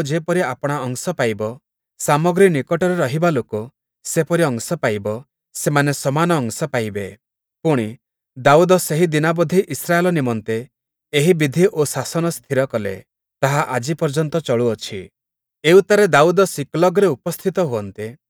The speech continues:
ସେ ବେଥେଲ ଓ ଦକ୍ଷିଣାଞ୍ଚଳସ୍ଥ ରାମୋତ ଓ ଜତିର ଓ ଅରୋୟର ଓ ଜିଫେମାତ ଓ ଇଷ୍ଟିମୟ, ରାଖଲ ଓ ଜିରହ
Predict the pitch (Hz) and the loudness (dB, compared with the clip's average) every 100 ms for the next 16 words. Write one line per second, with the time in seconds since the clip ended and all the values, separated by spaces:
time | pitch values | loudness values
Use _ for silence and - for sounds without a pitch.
0 | _ _ - 175 156 190 - 123 120 135 | _ _ 0 0 4 2 2 -4 -4 -10
1 | _ _ _ 147 151 156 185 208 202 196 | _ _ _ 4 4 2 0 -2 2 2
2 | 202 - 202 147 139 190 - - 202 135 | 0 -2 0 0 0 -2 -4 0 0 2
3 | 120 - 165 101 104 _ _ _ 151 165 | -2 0 0 -2 -8 _ _ _ 2 4
4 | 151 165 202 165 113 110 131 _ _ _ | 6 4 6 4 2 -2 -6 _ _ _
5 | 147 143 143 - 202 135 117 - _ - | 0 0 -2 0 -2 0 -2 -6 _ 4
6 | 196 180 120 - 151 117 104 107 - _ | 4 4 -4 -4 -2 -2 -4 -8 -14 _
7 | _ - 143 156 - 202 202 208 156 131 | _ 0 2 2 0 4 4 4 -2 0
8 | 156 190 | 2 2